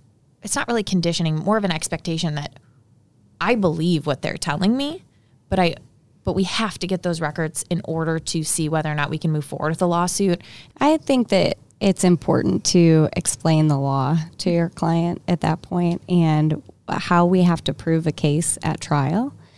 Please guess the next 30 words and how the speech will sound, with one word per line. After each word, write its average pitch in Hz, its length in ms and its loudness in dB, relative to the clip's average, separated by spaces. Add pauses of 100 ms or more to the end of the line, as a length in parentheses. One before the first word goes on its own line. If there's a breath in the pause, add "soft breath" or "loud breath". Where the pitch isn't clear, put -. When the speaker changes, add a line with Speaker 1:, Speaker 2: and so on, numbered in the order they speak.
Speaker 2:
and 233 320 4
explain 226 380 2
to 208 80 2
them 190 220 4
that 185 100 2
you 202 160 4
wouldn't 208 280 4
be 180 140 2
doing 180 340 4
your 165 140 2
job 165 560 2
if - 160 -6
you 175 80 4
weren't 160 240 2
verifying 156 760 4
all 151 120 2
the 156 100 0
facts - 360 -2
and 151 80 0
evidence - 640 -2
at 165 140 0
the 147 140 0
outset - 540 -2
when 170 180 4
you 165 100 6
decided 151 640 0
to 151 440 0 (160)
bring 156 180 2
a 147 60 2
lawsuit. - 560 -2